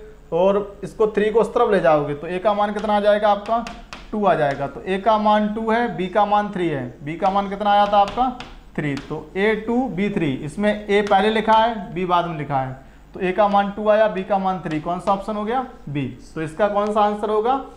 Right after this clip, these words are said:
B। चलिए next question देखते हैं, Question number फिफ्टी सेवन। इसमें ये कहा गया कि ए जो है एक परिवृत्त, इसका जो परिवृत्त है वो A dash है, तो आप इनमें से बताना है कौन सा statement सही है,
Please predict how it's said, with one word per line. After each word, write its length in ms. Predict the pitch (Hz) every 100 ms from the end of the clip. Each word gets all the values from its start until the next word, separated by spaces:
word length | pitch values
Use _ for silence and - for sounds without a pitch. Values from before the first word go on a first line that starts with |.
| - -
B। 180 | 143 131 -
चलिए 220 | 151 147 156
next 260 | 185 180
question 280 | 214 208 208
देखते 320 | 202 202 202
हैं, 120 | 196 202 - - - -
Question 300 | 190 185 226
number 440 | 214 208 214 226 233 - - -
फिफ्टी 280 | 165 214
सेवन। 340 | 208 175 143 123 - - - - -
इसमें 200 | 180 226
ये 160 | 233 240
कहा 180 | 233 220
गया 200 | 220 226
कि 120 | 233 247 - -
ए 200 | 202 233
जो 160 | 214 240
है 200 | 226 233 254 240 - - - -
एक 220 | 208 226 220 240 254 - - - - - - - - - - -
परिवृत्त, 800 | 202 214 233 226 170 131 - -
इसका 260 | 190 - 240
जो 100 | 240
परिवृत्त 380 | 233 214 233 233
है 140 | 240
वो 140 | 202 190
A 160 | 196
dash 300 | 190 208 220
है, 160 | 226 233 233 - - -
तो 80 | 190
आप 320 | - 202 208
इनमें 400 | 208 208 226 247
से 120 | 240
बताना 400 | 226 214 208 208
है 60 | 208
कौन 300 | 208 202 202
सा 180 | 202 226
statement 480 | - 208 202 185 196
सही 300 | - 175 175
है, 140 | 151